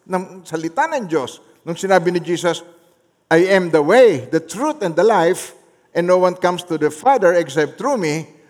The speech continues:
Ako ang daan, ang katotohanan at, at ang buhay. This is absolute. Wala nang ibang daan. Siya lamang ang daan. At maraming maririnig natin sa mga,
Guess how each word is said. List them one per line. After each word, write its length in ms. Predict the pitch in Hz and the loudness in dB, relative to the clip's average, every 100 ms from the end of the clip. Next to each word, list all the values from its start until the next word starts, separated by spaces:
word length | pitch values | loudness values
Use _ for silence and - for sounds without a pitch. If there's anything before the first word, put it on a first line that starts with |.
| - | -6
Ako 240 | - 175 | 0 0
ang 160 | 165 143 | 0 2
daan, 400 | 156 165 220 233 | 2 4 2 2
ang 80 | 160 | -2
katotohanan 640 | 160 165 175 180 185 175 | -4 -2 0 0 0 -2
at, 160 | 160 139 151 _ | -4 -6 -16 _
at 80 | 127 147 | -18 -14
ang 80 | |
buhay. 400 | 156 240 220 160 156 - _ _ _ | -6 -4 0 0 -2 -6 _ _ _
This 160 | 202 214 | -8 -6
is 160 | 233 | -8
absolute. 640 | 180 254 160 254 208 151 - _ _ _ _ _ _ | -4 -4 -2 -6 -4 -6 -10 _ _ _ _ _ _
Wala 240 | 160 220 247 | 0 2 2
nang 80 | |
ibang 320 | 226 196 233 196 | 0 -2 0 0
daan. 480 | 180 262 247 127 92 _ _ _ | 2 2 0 -4 -14 _ _ _
Siya 160 | _ 180 | _ 0
lamang 400 | 185 254 294 233 | 2 2 2 -2
ang 80 | 190 | 0
daan. 320 | 196 202 160 104 87 _ _ _ _ _ - | 0 0 -2 -8 -16 _ _ _ _ _ -6
At 80 | 120 | -4
maraming 400 | 135 131 139 135 | 0 0 -2 -2
maririnig 480 | 131 131 127 131 123 | -2 -2 -4 -6 -4
natin 320 | 143 147 185 | -4 -2 -6
sa 160 | - | -8
mga, 560 | 131 131 131 127 123 | -10 -10 -6 -6 -8